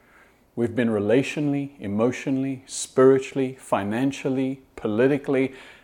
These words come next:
and even some of us physically affected by this. We feel overloaded and fragmented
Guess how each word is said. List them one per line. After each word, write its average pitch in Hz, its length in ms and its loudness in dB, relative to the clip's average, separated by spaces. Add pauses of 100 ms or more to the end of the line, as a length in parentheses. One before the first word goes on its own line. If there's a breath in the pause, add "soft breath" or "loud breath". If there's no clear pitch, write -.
and 110 100 -2
even 147 240 4
some 156 280 0
of 135 120 0
us 113 200 0
physically 135 600 -2
affected 101 460 -8
by 101 140 -16
this. - 360 -18
We 110 140 -4
feel 131 280 0
overloaded 123 720 2
and 95 180 -8
fragmented 113 720 -4